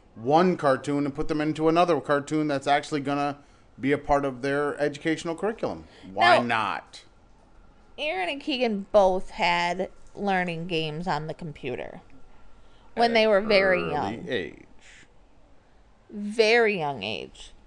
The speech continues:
Speaker 2: However, I wasn't sitting them there for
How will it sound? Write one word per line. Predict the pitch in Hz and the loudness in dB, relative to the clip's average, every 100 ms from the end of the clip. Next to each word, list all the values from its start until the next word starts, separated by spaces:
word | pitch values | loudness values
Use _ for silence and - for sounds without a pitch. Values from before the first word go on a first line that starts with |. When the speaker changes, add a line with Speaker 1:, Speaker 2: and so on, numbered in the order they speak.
| _ _ _ _ | _ _ _ _
Speaker 2:
However, | - 254 254 240 240 151 127 202 _ - _ _ _ _ - | 2 4 8 6 6 0 -2 -8 _ -20 _ _ _ _ 2
I | 254 | 4
wasn't | 370 392 381 208 | 6 4 0 -6
sitting | - 285 330 311 | -6 -2 -2 -4
them | 247 208 208 | -4 -2 -2
there | 196 196 196 208 | 0 2 2 0
for | - 202 160 | -2 -2 -2